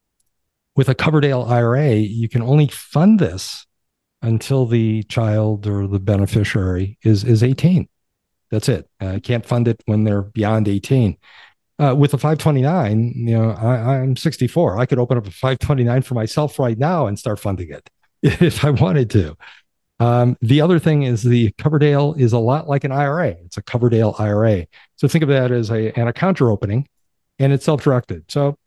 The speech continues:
you know, you could own anything you wanted to. If you wanted to buy shares of Microsoft, you could do that. Whereas, you know, the five twenty-nine is more like a four oh one K.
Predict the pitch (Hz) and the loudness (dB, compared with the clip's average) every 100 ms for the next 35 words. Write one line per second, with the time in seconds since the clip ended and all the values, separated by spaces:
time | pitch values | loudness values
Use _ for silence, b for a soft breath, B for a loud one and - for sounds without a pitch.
0 | - 123 123 139 127 120 131 120 123 131 | 0 2 2 0 0 0 0 0 0 0
1 | - 123 113 110 117 107 - 85 90 95 | 0 0 0 0 -2 -4 -6 -10 -6 -2
2 | 98 92 98 101 95 85 - 104 95 98 | 0 0 0 0 0 -2 -2 0 0 0
3 | 98 - 101 104 98 - 98 - 92 120 | -2 -2 -2 -2 -4 -4 -6 -4 2 2
4 | 110 98 87 - _ _ _ _ 160 175 | 4 0 -2 -10 _ _ _ _ 2 4
5 | 165 143 - 165 127 123 143 139 - 135 | 4 0 -2 2 2 2 0 -4 -2 0
6 | 113 107 117 113 95 120 123 113 - 120 | 0 0 -2 -4 -2 -2 -2 -4 -2 0
7 | 117 117 107 - 123 110 | 2 2 0 0 0 0